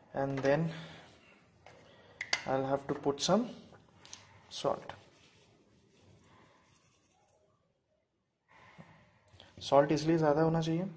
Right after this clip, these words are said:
the reason is because चावल कुक होगा, राइट, so it has to be salty as well, राइट। और उसके साथ my favorite, these are homemade गरम मसाला and, uh,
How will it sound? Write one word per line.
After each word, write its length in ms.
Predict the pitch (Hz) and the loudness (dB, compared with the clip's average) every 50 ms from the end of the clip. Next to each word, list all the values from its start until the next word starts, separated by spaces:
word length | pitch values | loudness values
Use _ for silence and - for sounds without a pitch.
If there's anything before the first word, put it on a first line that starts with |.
| - - - - - | -16 -20 -20 -6 -4
the 100 | 139 135 139 | -2 -2 -2
reason 280 | 139 135 160 156 156 180 | -2 0 0 0 0 0
is 120 | 180 - - - - | -2 -4 -8 -12 -14
because 240 | - - 143 139 - | -8 -6 -6 -6 -6
चावल 380 | - - 127 120 127 135 143 143 | -2 0 0 2 2 2 0 0
कुक 220 | - 131 120 - - | -2 -6 -8 -8 -10
होगा, 180 | 135 127 123 127 | -10 -8 -6 -6
राइट, 260 | 123 127 131 139 135 | -4 -4 -6 -6 -8
so 180 | - 139 131 131 | -8 -8 -6 -6
it 100 | 127 135 131 | -6 -8 -10
has 100 | 127 - - | -10 -10 -10
to 40 | - 131 | -10 -10
be 140 | 131 131 - | -8 -8 -6
salty 340 | - 120 120 120 - 120 117 - - - - - - - _ _ | -6 -6 -6 -6 -10 -12 -14 -14 -18 -20 -20 -20 -20 -20 _ _
as 180 | 120 131 127 127 - | -4 -4 -4 -4 -8
well, 180 | 123 113 110 104 - - - - - - - - - - - - 127 | -8 -8 -10 -12 -14 -20 -20 -20 -20 -20 -20 -20 -20 -20 -20 -12 -10
राइट। 280 | 127 131 131 - - - | -8 -8 -8 -12 -12 -8
और 100 | - 131 | -6 -6
उसके 440 | 127 135 131 - - - - 202 190 | -4 -6 -6 -10 -10 -6 -4 -2 -2
साथ 840 | 180 - - - - - 139 131 131 131 120 113 110 95 - - - - 117 113 110 107 120 | -2 -4 -4 -4 -4 -2 0 0 2 2 2 0 0 0 -4 -8 -14 -16 -16 -16 -14 -8 -2
my 160 | 123 131 139 139 135 - - | 0 2 2 2 0 -4 -2
favorite, 460 | - 131 127 123 127 120 120 110 - - | 0 0 0 0 0 -2 -4 -8 -6 -4
these 200 | 131 135 127 135 | -4 -4 0 2
are 200 | 139 143 143 143 151 156 - - - - - - - - - - - - - - - - _ _ _ _ _ _ _ _ _ _ _ _ - | 2 2 2 0 -2 -8 -12 -18 -20 -20 -20 -20 -20 -20 -20 -20 -20 -20 -20 -20 -20 -20 _ _ _ _ _ _ _ _ _ _ _ _ -16
homemade 840 | - - 180 185 196 214 214 208 202 196 185 180 185 190 190 185 185 160 | -2 4 6 8 10 10 8 8 6 6 6 6 6 4 6 6 4 6
गरम 300 | 147 151 147 156 160 165 160 | 6 6 6 6 6 6 6
मसाला 340 | 156 - - 156 143 147 165 190 - - - - - - - - - - - _ _ _ _ | 4 6 6 6 6 6 4 4 2 -4 -12 -18 -20 -20 -20 -20 -20 -20 -20 _ _ _ _
and, 380 | 139 143 143 139 139 139 139 139 | -4 -2 0 0 -2 0 2 2
uh, 200 | 139 139 139 | 2 2 2